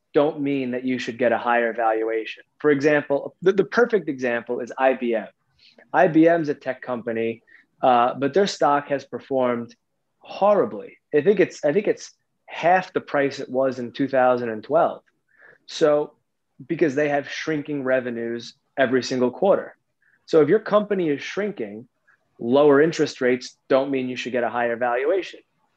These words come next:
But if you're Amazon and your revenues are actually growing twenty percent, thirty percent, forty percent, and interest rates are zero, there's typically no valuation that's high enough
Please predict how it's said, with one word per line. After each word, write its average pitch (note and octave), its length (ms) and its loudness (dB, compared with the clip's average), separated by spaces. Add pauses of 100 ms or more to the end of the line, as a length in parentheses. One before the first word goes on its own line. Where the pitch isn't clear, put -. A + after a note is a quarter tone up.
(440)
But G3+ 340 0 (560)
if C#3 200 -8
you're C#3+ 420 -2
Amazon C#3 760 -6 (100)
and C#3 200 -2
your C#3 220 2
revenues C3+ 560 0
are B2+ 140 -2
actually C3 480 -6
growing B2 460 0
twenty C3+ 340 -6
percent, B2+ 500 -6
thirty B2+ 220 4
percent, B2+ 480 -6
forty C#3 260 4
percent, C3 560 0 (460)
and C#3 120 0
interest D3+ 440 0
rates C#3 200 0
are B2+ 160 -2
zero, A#2 600 0 (800)
there's D#3 280 0
typically E3 440 0
no D#3 220 2
valuation D3 840 -4
that's C3 200 -4
high C#3 320 -2
enough E3+ 420 -6